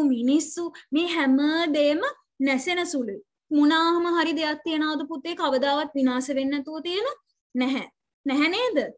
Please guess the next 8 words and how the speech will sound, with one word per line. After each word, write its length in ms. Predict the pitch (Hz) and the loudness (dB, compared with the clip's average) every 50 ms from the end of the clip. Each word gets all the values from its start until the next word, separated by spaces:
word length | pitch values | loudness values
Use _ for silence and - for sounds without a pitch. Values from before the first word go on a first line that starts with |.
| _ _ | _ _
හැම 220 | _ - 240 233 226 226 | _ -8 -6 -6 -4 -4
දේම 420 | 226 214 220 214 214 220 220 220 254 311 | -2 0 0 0 0 -2 -2 -2 -2 0
කවදා 420 | 302 370 330 294 294 269 302 311 | 0 0 0 0 0 -2 -2 -2
හරි 180 | 302 285 294 285 | 0 -2 -2 -2
දවසක 380 | 302 294 285 302 302 349 359 427 | -2 -4 -4 -4 -8 -8 -6 -6
විනාශ 480 | 427 427 415 403 403 403 440 453 427 453 | -6 -6 -4 -2 0 0 0 0 0 0
වෙනවා. 400 | 466 453 381 311 254 214 - - _ _ _ _ _ _ | 0 2 0 0 -2 -2 -6 -14 _ _ _ _ _ _
"මහණෙනි, 640 | - 226 220 208 226 220 220 214 208 208 214 262 | -8 -8 -8 -6 -8 -8 -8 -6 -6 -4 -4 -4